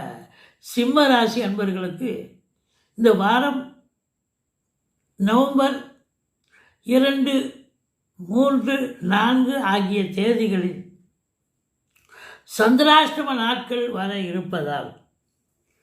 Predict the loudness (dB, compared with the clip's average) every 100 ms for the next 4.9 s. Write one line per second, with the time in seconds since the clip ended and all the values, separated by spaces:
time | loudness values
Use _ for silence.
0 | _ _ _ _ -6 0 2 2 0 0
1 | 2 2 2 2 0 0 -2 -2 -2 0
2 | 0 0 -2 -2 -4 -4 -2 -2 -6 -8
3 | -10 -14 _ _ _ _ _ _ _ 2
4 | 4 4 0 0 -2 -4 -6 -8 -10